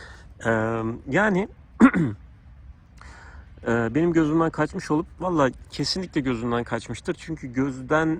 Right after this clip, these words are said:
benim de gözümden kaçan o kadar çok şey var ki, ciddi söylüyorum bunu. Dönüp yakalamam gereken bir şeyler varsa diye soruyorum ki,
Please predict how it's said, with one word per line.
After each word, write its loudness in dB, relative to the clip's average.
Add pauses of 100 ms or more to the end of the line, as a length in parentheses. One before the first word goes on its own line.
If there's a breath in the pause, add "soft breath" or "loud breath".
(160)
benim 2
de 2
gözümden -2
kaçan -6
o -12
kadar 0
çok -10
şey -2
var 2
ki, -10
ciddi -4
söylüyorum -4
bunu. -6 (340 loud breath)
Dönüp 2
yakalamam 2
gereken -2
bir -8
şeyler -2
varsa -2
diye -2
soruyorum -4
ki, -4